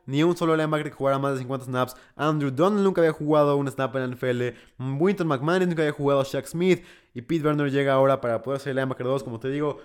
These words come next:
no tenían absolutamente a ningún otro linebacker en su alineación, en su, en su equipo, en su roster, en su depth.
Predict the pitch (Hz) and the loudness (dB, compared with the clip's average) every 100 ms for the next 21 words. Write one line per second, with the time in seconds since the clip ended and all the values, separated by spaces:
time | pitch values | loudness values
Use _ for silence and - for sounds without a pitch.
0 | - 135 151 151 151 147 143 143 139 143 | -14 -8 -4 -2 -2 -2 -4 -4 -2 -2
1 | 139 - 123 120 131 143 - 139 139 131 | -4 -6 -8 -6 -4 -4 -6 -8 -6 -4
2 | 131 131 120 131 123 - - 139 147 139 | -4 -4 -2 -4 -6 -14 -10 -4 -4 -4
3 | - 139 139 120 120 117 131 127 123 120 | -6 -4 -2 -4 -6 -6 -6 -6 -8 -12
4 | 123 117 113 113 117 110 107 185 170 120 | -8 -4 -2 -4 -4 -6 -8 -4 -2 -4
5 | 123 160 175 147 117 113 175 196 | 0 -2 0 -4 -4 2 2 2